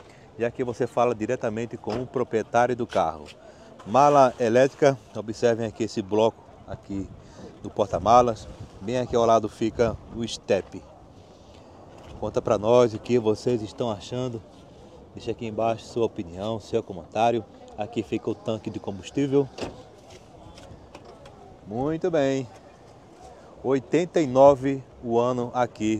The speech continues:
do Chevette. Observem parte aqui do teto. O volante, ele é simples, tá certo?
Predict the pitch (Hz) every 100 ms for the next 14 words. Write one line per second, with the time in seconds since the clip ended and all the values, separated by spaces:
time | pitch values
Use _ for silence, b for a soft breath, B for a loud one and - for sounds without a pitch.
0 | 104 104 98 120 101 98 - 87 B B
1 | B B - 98 95 113 101 101 - 101
2 | 98 95 - 85 - 117 113 113 - -
3 | B B B B B B - - 101 117
4 | 120 117 117 110 110 95 - 135 143 110
5 | 92 - 143 143